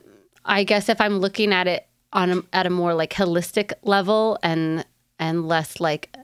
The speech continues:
uh, gender analysis, I would say, you know, when people feel rejected, they lash out. You know, when an animal is wounded, they bite. You know,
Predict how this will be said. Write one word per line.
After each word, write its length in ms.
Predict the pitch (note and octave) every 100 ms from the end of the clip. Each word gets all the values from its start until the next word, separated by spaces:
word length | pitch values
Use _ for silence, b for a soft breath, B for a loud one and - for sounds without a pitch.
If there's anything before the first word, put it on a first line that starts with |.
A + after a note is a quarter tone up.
| _ _
uh, 200 | F#3+ F3
gender 400 | E3+ F3+ F3 F#3
analysis, 720 | F3+ F3+ F3 F#3+ - A3 G#3+ -
I 80 | F#3+
would 160 | F3+
say, 400 | - F3+ F3 F3 B B B
you 80 | -
know, 160 | B3 A3+
when 180 | G#3 G3+
people 280 | A3 G3+ G#3+
feel 440 | - G#3 F#3+ F#3
rejected, 600 | F3 E3+ E3 - F#3+ F3+
they 180 | F3 E3+
lash 360 | D#3+ C#3+ D#3
out. 320 | G#3 A#3 B3 - -
You 140 | A3
know, 260 | A3 G#3+ G3+
when 220 | F3+ D#3
an 120 | D3
animal 380 | E3 E3+ F3 F3
is 140 | E3+
wounded, 480 | F#3 F3 F3 F3 D#3
they 380 | D#3+ D#3 D#3 D#3 -
bite. 420 | G3 G#3+ A#3+ - B B B
You 140 | A3+ A3+
know, 380 | G#3+ G3+ G3